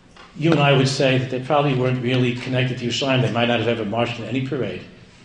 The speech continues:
They didn't hi-, they didn't hang any flag outside of the houses. They didn't know from a flag. It was before there was a flag. It was before there was a Cafe Rimon. It was before there was Mamila Mall. But they were Anshe Tzion Yerushalayim.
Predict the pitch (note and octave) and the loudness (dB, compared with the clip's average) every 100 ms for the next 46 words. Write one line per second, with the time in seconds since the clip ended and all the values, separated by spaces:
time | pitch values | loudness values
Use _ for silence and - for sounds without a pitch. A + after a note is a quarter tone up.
0 | - - - - - - - - - - | -20 -20 -20 -20 -20 -20 -20 -20 -20 -20
1 | - A#2+ B2 C3 B2+ C3 C3 C3 B2 B2 | -6 -2 0 0 0 0 0 2 0 -2
2 | B2+ B2+ A#2+ C3+ - C3 C3 B2+ B2+ B2+ | -2 0 0 0 -2 0 2 2 0 0
3 | B2 A2+ G#2 A2+ A2+ A2+ G#2 - - - | -2 -2 -2 -2 -2 -4 -6 -10 -16 -20
4 | - - B2+ A#2 A#2 B2+ B2+ C3 B2 B2 | -20 -10 -4 0 2 2 2 0 -2 0
5 | A#2 A2 G2+ G2 - B2+ A#2+ B2 A#2 A2+ | 0 -2 -6 -8 -4 -2 0 -2 -4 -4
6 | A2 G2+ - - - - - - A#2+ G#2+ | -6 -8 -12 -20 -20 -20 -20 -14 -10 -6
7 | - C#3+ C#3 B2 B2+ B2 C3+ A#2+ A#2 A2 | -2 0 2 0 0 0 0 0 0 -2
8 | G#2+ G#2 G2+ G#2 C#3+ C3+ C3 A#2 A#2+ A2+ | -4 -6 -10 -6 -4 -2 -4 -2 -2 -4
9 | A2 A2 G#2 - - - - - - - | -6 -8 -10 -14 -20 -20 -20 -20 -20 -18
10 | G#2+ A2+ A#2 C3+ C#3 C3+ - B2 A#2 - | -6 -4 -2 0 0 0 0 0 0 -4
11 | C#3 A#2+ G#2 G#2 - A2+ A#2+ F#2+ E2+ | -2 -2 -4 -4 -6 -4 -8 -8 -14